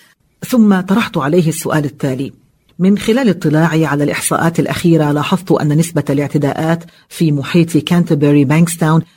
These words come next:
قد انخفضت إلى عشرة فاصل ثلاثة بالمئة، فكيف يمكننا تخفيض هذه النسبة أكثر؟ أجاب: إن أمر الإحصاءات يثير الاهتمام لأنها لا تعطي الصورة الحقيقية في كل الأحيان،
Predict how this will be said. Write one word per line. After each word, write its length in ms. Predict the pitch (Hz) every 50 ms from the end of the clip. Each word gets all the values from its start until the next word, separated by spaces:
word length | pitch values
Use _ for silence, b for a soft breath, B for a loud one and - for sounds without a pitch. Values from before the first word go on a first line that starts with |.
| b b
قد 140 | - 190 175
انخفضت 600 | 175 151 - - 233 - 175 139 143 135 135 -
إلى 400 | 165 - 156 156 156 151 151 147 b b b b b
عشرة 380 | - 139 196 - - - 135 135
فاصل 380 | - - 160 160 156 - 160 156
ثلاثة 500 | - - - - 156 170 170 165 160 139
بالمئة، 460 | 143 139 143 151 170 - 160 165 170 B B
فكيف 400 | B - 226 226 285 302 285 -
يمكننا 580 | 202 175 165 165 165 - 220 196 196 185 180 175
تخفيض 480 | 175 - 175 - - - 269 269 180
هذه 400 | 151 139 135 156 151 143 147 131
النسبة 560 | 151 147 160 190 - - 160 170 165 - - -
أكثر؟ 420 | - - - - - - - - _ b b b b b b b -
أجاب: 340 | 185 160 185 180 214 196 190 b b b b b b b b 214
إن 140 | 226 226 226
أمر 260 | - 262 269 240 185
الإحصاءات 680 | 151 - - - - - 160 - - 175 185 180 180
يثير 400 | 170 156 143 - - 170 165 151
الاهتمام 580 | 147 139 139 - - - 156 151 151 147 143 143
لأنها 420 | 151 - - 165 165 165 156 165
لا 160 | 151 151 165 180
تعطي 280 | 180 196 175 170 -
الصورة 320 | 151 - - 165 160 147 147
الحقيقية 640 | 143 - - 160 165 - 160 143 - 180 175 156 147
في 160 | 127 - 156
كل 220 | - - 180 160
الأحيان، 540 | 160 - - - - - 165 151 117 120 120